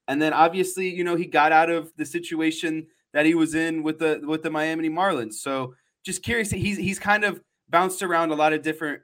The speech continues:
realms of the, of the sport of baseball. And I just, I'm curious to see kind of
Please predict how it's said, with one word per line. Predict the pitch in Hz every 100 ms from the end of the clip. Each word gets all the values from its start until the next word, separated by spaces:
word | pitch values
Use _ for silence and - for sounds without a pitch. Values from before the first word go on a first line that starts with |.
| _
realms | 143 131 151 151 147 139
of | 139
the, | 143
of | 135
the | 131
sport | 127 - 151
of | 135
baseball. | 139 135 135 131
And |
I | 123
just, | 127 135 -
I'm | 135
curious | 131 165 160 156
to | 139
see | - 143
kind | 135
of | 131